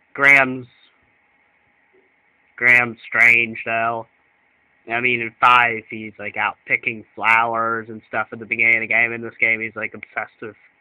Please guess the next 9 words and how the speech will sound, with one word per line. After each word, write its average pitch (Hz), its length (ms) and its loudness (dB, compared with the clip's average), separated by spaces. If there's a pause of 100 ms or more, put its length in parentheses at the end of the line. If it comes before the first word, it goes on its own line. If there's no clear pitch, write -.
collecting 117 520 -6
jewelry. 117 800 -8 (1500)
Kind 120 160 0
of 120 80 -8
a 110 40 -10
weird 117 520 -4
guy. 117 640 -4 (3000)
Mm. 107 200 -16 (800)
Right, 143 260 4